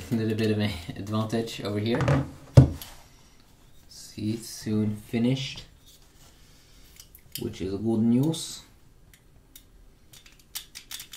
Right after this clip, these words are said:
You can kinda compare it against your phone, because the Geekbench three app is well in the Play Store for everyone run, that runs Android at least, or also for <laughs> iOS users. Yeah, single core score three hundred fifty-three,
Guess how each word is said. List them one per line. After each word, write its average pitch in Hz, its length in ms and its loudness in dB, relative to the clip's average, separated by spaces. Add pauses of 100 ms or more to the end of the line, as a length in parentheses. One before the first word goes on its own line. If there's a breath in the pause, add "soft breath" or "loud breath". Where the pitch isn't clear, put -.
(920)
You 85 180 -8
can 104 120 -4
kinda 101 220 -4
compare 98 280 -4
it 101 120 -4
against 104 340 -2
your 113 140 -4
phone, 117 240 -2
because - 260 -4
the 110 400 -4
Geekbench 110 760 -4 (360 loud breath)
three 113 280 2
app 110 280 2
is - 140 -8
well 104 240 0
in 101 60 2
the 98 60 -2
Play 107 220 -2
Store 107 200 -4
for 104 120 -6
everyone 107 460 0 (400 loud breath)
run, 107 380 0
that 104 200 -2
runs 104 260 0
Android 110 340 0
at 120 140 -4
least, - 360 -6
or 92 200 -4 (120)
also 139 200 -2
for 98 220 -6
<laughs> 85 180 -4 (200)
iOS 95 320 -2
users. - 360 -6 (400 loud breath)
Yeah, 117 220 4
single 131 320 4
core 131 160 2
score 117 340 2
three 120 340 0
hundred 110 240 2
fifty-three, 156 1000 6